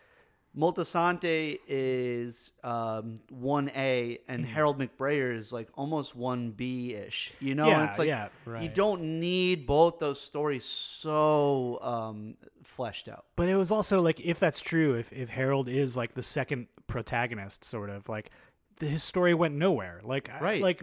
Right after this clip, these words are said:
Speaker 2: it was, it was sort of, it started out okay. Like, we saw him, like, sort of transforming from, you know, a guy who, uh, like a, like a, a bookie or, or, you know, just, like, a tough, like, uh,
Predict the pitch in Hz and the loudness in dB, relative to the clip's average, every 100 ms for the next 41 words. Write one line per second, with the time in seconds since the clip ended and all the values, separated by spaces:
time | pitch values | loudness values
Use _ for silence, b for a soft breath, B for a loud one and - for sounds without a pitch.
0 | 147 208 190 190 - - 160 165 - - | 0 4 6 6 2 0 0 0 0 2
1 | 160 160 139 - 147 170 165 165 - 139 | 2 2 -2 2 4 6 4 2 2 2
2 | 143 123 117 110 135 139 139 143 135 - | 2 0 -4 -4 0 0 0 0 -2 -2
3 | 139 123 - 131 123 131 127 127 - 123 | -4 -6 -8 -8 -6 -6 -6 -8 -6 -8
4 | 117 B B B B - 165 139 127 135 | -8 B B B B -2 0 2 2 4
5 | 139 143 120 139 - 143 143 131 123 123 | 6 4 2 -2 -4 -6 -4 -2 0 -2
6 | 117 _ 135 123 120 110 110 _ - - | -6 _ -12 -8 -6 -6 -10 _ -14 -12
7 | 113 113 151 156 143 143 135 117 113 139 | -6 0 0 2 2 2 0 -2 -6 -8
8 | 123 117 113 - 135 117 110 117 120 110 | -10 -8 -10 -12 -10 -10 -10 -10 -8 -8
9 | - 156 139 - - 117 113 - 151 151 | -4 -2 -2 -4 -6 -8 -8 -14 -18 -16